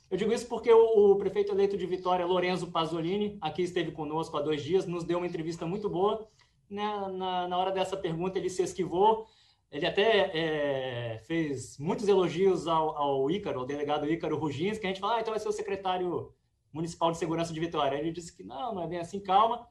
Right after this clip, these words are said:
e acaba de anunciá-lo nesta tarde como secretário de segurança de Vitória. Quero saber se o senhor pode ir um pouquinho além, dar esse salto pro futuro e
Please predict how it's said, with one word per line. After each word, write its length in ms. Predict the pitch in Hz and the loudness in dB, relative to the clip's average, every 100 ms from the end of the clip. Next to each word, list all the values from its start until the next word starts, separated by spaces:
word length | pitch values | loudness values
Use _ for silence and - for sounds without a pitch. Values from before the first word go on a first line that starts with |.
| _ | _
e 80 | 214 | 2
acaba 420 | 226 220 202 214 | 2 6 6 6
de 80 | 202 | 2
anunciá-lo 800 | 202 202 208 160 156 135 113 - - | 2 0 4 6 6 2 -4 -10 -12
nesta 300 | 143 151 165 | -10 -6 -8
tarde 320 | - 147 156 | -2 -2 -2
como 140 | 165 | -6
secretário 500 | 170 165 180 147 156 | -4 -4 -4 0 0
de 80 | 160 | 0
segurança 400 | 170 156 160 160 | -6 -6 -6 -8
de 60 | 156 | -6
Vitória. 360 | 185 143 143 - _ - | -6 -2 -4 -6 _ -6
Quero 140 | 220 | -4
saber 260 | 220 208 196 | 0 2 2
se 80 | |
o 20 | - | 2
senhor 120 | 214 | -2
pode 300 | 208 214 190 | 0 0 2
ir 60 | |
um 100 | 208 | 2
pouquinho 320 | 202 185 208 202 | 2 0 0 2
além, 340 | 170 170 190 | 2 0 -2
dar 140 | 156 | -2
esse 160 | 160 160 | -6 -8
salto 300 | - 160 160 | -2 -2 -2
pro 120 | 160 | -12
futuro 400 | - 160 156 175 | -12 -10 -4 2
e 220 | 196 196 | 4 2